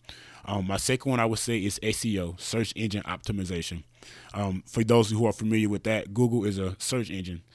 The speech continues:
So you have to have certain keywords and, and phrases and things that are online for your website to be found f-, because of the search engine. So I specialize in being able to identify the type of business you have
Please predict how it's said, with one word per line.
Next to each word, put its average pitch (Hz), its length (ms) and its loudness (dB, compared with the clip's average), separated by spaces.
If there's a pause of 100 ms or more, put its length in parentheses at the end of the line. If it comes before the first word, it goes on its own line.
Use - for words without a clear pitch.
(200)
So - 140 -6
you 110 180 4
have 107 80 2
to 104 80 -2
have 104 180 2
certain 107 300 -2
keywords 101 520 2
and, 95 100 -4 (180)
and 95 120 -6
phrases 104 400 0
and 92 120 -6
things 104 200 -4
that 98 120 -4
are 98 80 -4
online 98 560 -2 (320)
for - 200 0
your 107 140 8
website 104 400 4
to 98 60 -4
be 101 120 -2
found 101 360 -2
f-, - 160 -12 (200)
because 101 260 -2
of 101 60 0
the 98 40 -2
search 104 280 -2
engine. 90 320 -6
So 101 120 -6
I 92 140 0
specialize 104 560 -2
in 98 80 -2
being 104 120 0
able 98 160 -2
to 92 140 -2 (400)
identify 104 500 2
the 92 80 -2
type 95 180 -2
of 87 160 -4
business 113 360 4
you 113 120 0
have 107 280 2